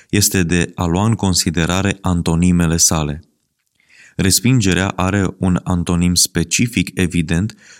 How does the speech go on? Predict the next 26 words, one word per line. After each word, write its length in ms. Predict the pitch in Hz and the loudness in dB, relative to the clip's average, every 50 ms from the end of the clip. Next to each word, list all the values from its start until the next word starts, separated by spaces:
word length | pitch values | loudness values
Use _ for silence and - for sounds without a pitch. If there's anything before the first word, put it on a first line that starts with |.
| _ | _
și 140 | - - - | -6 -4 -2
acela 400 | 82 80 - - 101 107 101 90 | -2 -2 -2 -2 0 0 0 2
este 520 | 87 92 101 98 - - 95 92 87 - - _ | 2 2 0 0 0 0 -2 -2 -2 -4 -8 _
acceptarea. 960 | - 92 - - - - - 107 - - - 98 87 82 76 78 73 78 - _ _ _ _ _ _ _ _ _ _ _ _ _ _ _ _ _ _ _ | -6 -6 -6 -6 -4 -4 -4 -4 -4 -2 -2 0 0 0 0 -2 -4 -6 -10 _ _ _ _ _ _ _ _ _ _ _ _ _ _ _ _ _ _ _
Deci 200 | - 107 101 - | -4 -2 -2 0
putem 300 | - 95 101 110 127 139 | -2 -2 0 2 2 2
defini 380 | 127 117 - - - 104 104 98 | 2 0 0 0 0 2 2 2
respingerea 680 | 85 85 82 - - - 80 80 85 90 95 107 101 | 0 0 -2 -2 -2 -2 -2 0 0 0 0 0 -2
ca 140 | 98 85 82 | -2 -4 -4
fiind 300 | - - 90 92 90 - - | -2 -2 -2 -2 -2 -4 -4
opusul 500 | - 98 92 - 87 85 - - - 80 | -4 -4 -4 -2 -4 -4 -2 -2 0 -2
acceptării. 720 | 82 82 - - 95 - - - 107 104 85 82 76 - - _ _ _ _ _ _ _ _ _ _ | -2 -2 -2 -4 -4 -4 -2 -2 -2 0 0 -2 -4 -4 -8 _ _ _ _ _ _ _ _ _ _
Sau 200 | - - 104 98 | -2 -2 0 0
putem 400 | - - 202 - 113 120 131 117 - | 2 0 0 2 2 0 0 0 0
alege 440 | - 95 92 90 107 117 98 95 90 - | 0 0 0 2 2 2 0 0 -2 -2
o 140 | - 92 85 | -2 -2 0
serie 400 | - - - 107 110 110 98 87 | 0 2 2 2 2 2 2 2
de 100 | 82 85 | 2 0
sinonime, 800 | 78 - - 90 90 101 110 104 90 82 78 78 85 98 - - _ _ _ _ _ _ | 0 0 0 2 0 2 0 0 0 0 0 0 -2 -2 -4 -6 _ _ _ _ _ _
o 100 | - - | -4 -2
serie 380 | - - - 190 202 107 110 104 | 0 0 2 2 2 4 4 2
de 140 | 92 92 92 | 2 2 0
cuvinte 580 | 90 - - 104 90 92 85 78 78 73 85 | 0 -2 -4 -2 0 0 0 0 0 -2 -2
sau 420 | 90 - - 85 80 80 80 - _ _ | 0 0 0 0 0 -2 -4 -8 _ _
expresii 720 | - 92 - - - - - 90 120 123 120 - 95 90 | -4 -2 -2 -2 -2 -2 0 0 2 2 2 2 2 2
diferite 680 | 82 90 87 - - 92 85 82 80 76 - 104 113 | 2 0 -2 -2 -2 -2 0 0 -2 -2 -2 -4 -4